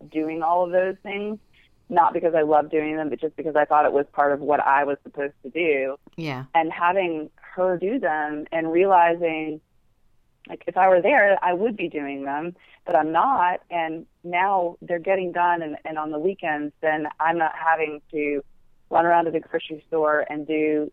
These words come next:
Speaker 1: six loads of laundry and spend the day kind of doing all of the household stuff. Those, those things are done during the week. They're just done by somebody else.
Speaker 2: Yeah. I
Speaker 1: And,
Speaker 2: gave up,
Speaker 1: um,
Speaker 2: I
Speaker 1: and
Speaker 2: gave up on feeling like I was in control of everything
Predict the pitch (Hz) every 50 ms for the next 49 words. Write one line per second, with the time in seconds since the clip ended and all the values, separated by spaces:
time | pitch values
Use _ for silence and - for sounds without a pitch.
0 | _ _ - 170 165 - - 170 156 156 151 160 147 156 165 165 175 170 175 165
1 | 156 151 147 147 147 147 143 143 - _ _ 165 156 156 151 151 151 147 147 147
2 | - _ _ _ _ _ - - 185 170 165 160 151 151 170 165 165 160 160 156
3 | 156 156 151 - _ _ - 165 156 147 143 - 165 160 160 156 151 151 156 -
4 | _ - 160 151 151 143 160 151 - - 220 254 277 - - 170 151 147 - _
5 | - 165 160 160 - _ - 170 170 - _ _ _ - - 170 165 - 175 170
6 | 165 170 151 151 - 165 165 160 156 151 165 156 156 151 147 147 196 220 180 -
7 | - 185 156 160 - - 165 165 160 151 151 - 156 156 156 147 143 151 151 123
8 | - - - _ _ - 180 170 156 143 139 - _ _ _ _ _ _ _ -
9 | 165 - - 156 156 226 208 185 156 190 185 190 151 156 151 - - 196 196 -
10 | 214 208 190 180 180 180 180 - 170 165 156 147 143 - - - - - - -
11 | - - - 233 214 202 202 190 180 165 165 165 175 165 165 151 - 151 147 143
12 | 180 160 143 - - 175 156 156 156 151 143 143 - - 175 165 160 160 151 -
13 | 170 147 143 143 143 151